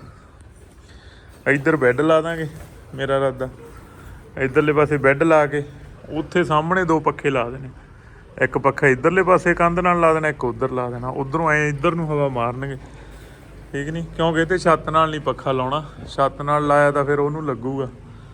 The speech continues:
ਆਪਣੇ ਨੂੰ, ਟਰੈਕਟਰਾਂ ਦੀਆਂ ਛਤਰੀਆਂ ਨੂੰ, ਹਨਾ? ਤੇ, ਤੇ ਵਧੀਆ ਬਣ ਗਿਆ, ਪੂਰਾ ਵਧੀਆ। ਦੇਖੋ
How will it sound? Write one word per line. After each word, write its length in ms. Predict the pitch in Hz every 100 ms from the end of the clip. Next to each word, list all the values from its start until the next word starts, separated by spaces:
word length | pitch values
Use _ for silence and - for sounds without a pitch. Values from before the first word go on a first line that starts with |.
| - - - - - - -
ਆਪਣੇ 300 | 120 120 123
ਨੂੰ, 260 | 120 117 110
ਟਰੈਕਟਰਾਂ 380 | 139 120 151 156
ਦੀਆਂ 120 | 139
ਛਤਰੀਆਂ 480 | 135 113 123 120 120
ਨੂੰ, 180 | 120
ਹਨਾ? 140 | 139 185 - - - - - -
ਤੇ, 120 | - - - - - - - - - - - - - - - - - - - - - - - - - - - - - - - - - -
ਤੇ 380 | 143 131 123 123 110 - - - - -
ਵਧੀਆ 360 | 131 143 156
ਬਣ 200 | 147 131
ਗਿਆ, 180 | 123 127
ਪੂਰਾ 320 | 123 131 131
ਵਧੀਆ। 340 | 127 127 143 143 - - - - - - - -
ਦੇਖੋ 400 | 131 - 131 123